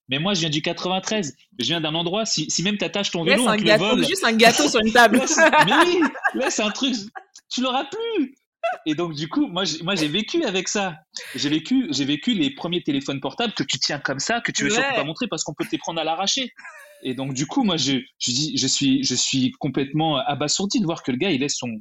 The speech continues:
Speaker 1: garage ouvert toute la nuit parce que c'est plus pratique pour lui. Quand il part le matin, il a pas besoin de l'ouvrir, quoi. C'est déjà ouvert. Et je me dis, « Oui, », mais je dis, « Mais c'est ça la vie.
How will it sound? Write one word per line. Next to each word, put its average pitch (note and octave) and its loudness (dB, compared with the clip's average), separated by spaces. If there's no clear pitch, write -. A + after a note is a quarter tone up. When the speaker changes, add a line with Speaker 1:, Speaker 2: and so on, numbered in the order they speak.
Speaker 1:
garage D3+ -2
ouvert C3+ 0
toute - -2
la C#3 0
nuit C3 2
parce C3+ 0
que F3 2
c'est - 0
plus D#3+ 0
pratique - -2
pour D3+ 0
lui. A3+ 0
Quand F3 0
il C#3 -2
part D3 -2
le C#3 -4
matin, D3+ -2
il F3 2
a C#3+ -2
pas D#3 -2
besoin D3+ -2
de F3 -2
l'ouvrir, A3+ 0
quoi. D3+ -2
C'est C#3 -2
déjà C3 0
ouvert. G#3 0
Et B2+ 2
je B2+ 0
me C3+ 2
dis, « C#3+ 2
Oui, », C#4 2
mais A#2 -4
je C3 -2
dis, « F#3 0
Mais C#3 0
c'est - 0
ça C4 0
la A3 0
vie. D#3+ -4